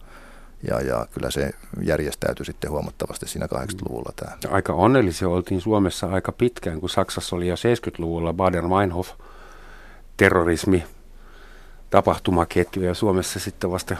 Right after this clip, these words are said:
Speaker 2: kymmenen vuotta myöhemmin. Mm. Kuinka paljon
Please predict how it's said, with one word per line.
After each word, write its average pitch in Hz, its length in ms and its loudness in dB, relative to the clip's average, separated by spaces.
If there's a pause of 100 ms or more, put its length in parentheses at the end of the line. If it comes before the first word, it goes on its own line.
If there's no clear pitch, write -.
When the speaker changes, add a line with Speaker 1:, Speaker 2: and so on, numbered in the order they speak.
(360)
Speaker 2:
kymmenen 90 320 2
vuotta 95 240 0
myöhemmin. 80 540 2 (1700)
Mm. 131 380 8 (3250)
Kuinka 165 280 2
paljon 101 540 -2